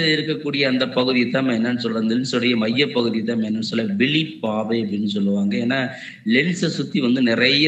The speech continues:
தசை நார்கள்லாம் வந்து சுத்தி காணப்படுகிறது. So அந்த தசை நார்கள்ல வந்து பாத்தீங்கன்னா வட்டத்தசை, ஆரத்தசைகள் இது மாதிரியான தசை நார்கள்லாம் இதுல நிறைய இருக்குது. இது என்ன பண்ணும் அப்படின்னா லென்ஸை வந்து சுருங்கி விரிய வைக்கிறது. ஒரு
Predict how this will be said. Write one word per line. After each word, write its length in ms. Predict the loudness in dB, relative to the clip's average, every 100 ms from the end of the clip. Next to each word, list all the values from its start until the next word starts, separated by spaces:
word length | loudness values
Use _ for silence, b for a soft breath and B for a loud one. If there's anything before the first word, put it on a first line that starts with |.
| 2
தசை 360 | -2 0 0 2
நார்கள்லாம் 580 | 2 0 0 0 0
வந்து 180 | 0 -2
சுத்தி 280 | -4 -4 -6
காணப்படுகிறது. 800 | -4 -4 -2 -2 -2 -2 -2 -4 -6 -18 B B B _ -4
So 100 | -4
அந்த 180 | -2
தசை 320 | -4 -4 0 0
நார்கள்ல 480 | 2 0 -2 -2 -2
வந்து 200 | -2 -2
பாத்தீங்கன்னா 360 | -4 -2 -2 0
வட்டத்தசை, 580 | -2 -2 -2 -2 0 0 0 -2
ஆரத்தசைகள் 680 | -2 -2 -2 -2 0 0 0
இது 140 | 0
மாதிரியான 460 | 0 0 0 0 0 -2
தசை 300 | -4 -2 -4
நார்கள்லாம் 540 | -2 -2 -2 -2 -2
இதுல 200 | -2 -2 -2 -2
நிறைய 300 | -2 -2 -2 -2 0
இருக்குது. 400 | 0 -2 -2 -2 -4 B B B B
இது 140 | 0 4
என்ன 180 | 4 2
பண்ணும் 280 | 2 2 2
அப்படின்னா 300 | 2 0 2 2
லென்ஸை 460 | 2 2 2 2
வந்து 360 | 2 2 0 0 0
சுருங்கி 480 | 0 0 2 2 2
விரிய 300 | 2 2 2 2
வைக்கிறது. 360 | 0 -2 -2 -2
ஒரு 200 | 0